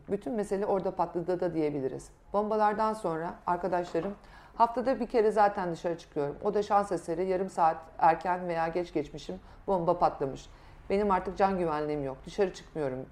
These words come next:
diyor ki bunda da haklılık payları var. Yani Beyoğlu'na insanlar bir yandan da güvenlik korkusuyla gelmemeye başladılar. Biz büyük projelerin,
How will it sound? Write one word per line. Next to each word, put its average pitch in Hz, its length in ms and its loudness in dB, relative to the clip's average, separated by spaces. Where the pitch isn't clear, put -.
diyor 214 320 4
ki 196 180 -4
bunda 208 220 0
da 196 100 0
haklılık 180 380 -4
payları 156 400 0
var. - 260 -6
Yani 190 240 0
Beyoğlu'na 220 320 6
insanlar 208 600 -2
bir 214 40 0
yandan 180 420 0
da 220 60 4
güvenlik 190 480 0
korkusuyla 175 460 -2
gelmemeye 147 520 2
başladılar. - 560 -8
Biz 247 320 -2
büyük 330 400 2
projelerin, 240 760 4